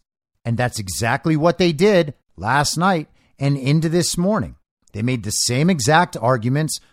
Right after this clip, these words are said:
for the same exact reasons. They attacked the same exact people. The analysis is so thin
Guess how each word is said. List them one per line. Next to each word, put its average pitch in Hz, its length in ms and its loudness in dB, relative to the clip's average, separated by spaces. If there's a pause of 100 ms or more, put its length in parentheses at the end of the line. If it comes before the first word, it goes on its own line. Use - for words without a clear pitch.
for 90 120 -16
the 87 80 -10
same 135 360 0
exact 175 420 2
reasons. 135 540 -2 (240)
They 104 140 -6
attacked 165 600 0
the 95 80 -10
same 131 340 0
exact 156 480 2
people. 135 520 -6 (520)
The 131 140 0
analysis 135 720 0
is 127 220 -2
so 170 420 2
thin 120 580 -2